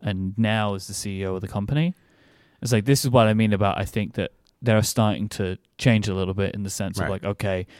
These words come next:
Speaker 1: we've built this incredible thing. How do we now make it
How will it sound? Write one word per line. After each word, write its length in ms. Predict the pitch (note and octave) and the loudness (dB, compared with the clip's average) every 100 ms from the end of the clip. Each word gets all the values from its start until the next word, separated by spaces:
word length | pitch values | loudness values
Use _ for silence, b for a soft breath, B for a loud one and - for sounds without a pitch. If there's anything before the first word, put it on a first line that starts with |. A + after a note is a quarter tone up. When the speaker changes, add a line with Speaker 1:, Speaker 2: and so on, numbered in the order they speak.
| B B | B B
Speaker 1:
we've 160 | A2 | 4
built 180 | - A#2 | 6 4
this 140 | A2 A2+ | 2 -2
incredible 400 | A2 G#2 F#2+ F#2+ | -2 -2 -2 -4
thing. 480 | - G#2 F#2 F2+ - b b | -2 0 -2 -6 -14 b b
How 300 | - A2+ A#2 | 0 2 4
do 100 | A2+ | 2
we 160 | G#2 | -2
now 280 | G2 F#2+ G2 | -2 0 0
make 380 | F#2+ F#2+ F#2+ - | 2 0 0 -2
it 180 | G2 | -4